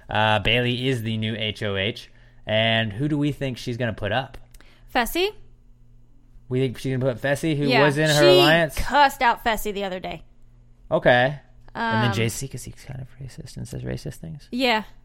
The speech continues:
Speaker 2: I could see J C. I could also see Haley 'cause they're a duo.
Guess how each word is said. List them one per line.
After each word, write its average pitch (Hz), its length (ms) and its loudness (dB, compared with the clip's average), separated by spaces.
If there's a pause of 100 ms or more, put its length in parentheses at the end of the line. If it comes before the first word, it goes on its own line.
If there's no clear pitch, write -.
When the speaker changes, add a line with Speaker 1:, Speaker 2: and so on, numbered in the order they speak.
Speaker 2:
I 233 140 -4
could - 140 -12
see 254 160 -6
J 226 160 -2
C. 226 340 -4
I 208 80 -2
could 233 140 -6
also 220 280 -4
see 202 600 -6
Haley 208 360 -4
'cause 208 180 -10
they're 202 140 -2
a 196 60 -4
duo. 185 460 -4